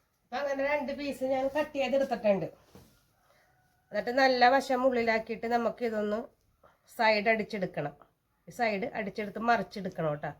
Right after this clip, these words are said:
അപ്പൊ രണ്ടും ഞാൻ അങ്ങനെ ഒന്ന് അടിച്ചെടുത്തിട്ട് വരാം. അപ്പൊ രണ്ട് പീസ് ഞാൻ ഇതിപ്പോ അടിച്ച്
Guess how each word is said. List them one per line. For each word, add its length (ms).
അപ്പൊ 120
രണ്ടും 300
ഞാൻ 180
അങ്ങനെ 240
ഒന്ന് 200
അടിച്ചെടുത്തിട്ട് 560
വരാം. 220
അപ്പൊ 120
രണ്ട് 340
പീസ് 320
ഞാൻ 160
ഇതിപ്പോ 240
അടിച്ച് 320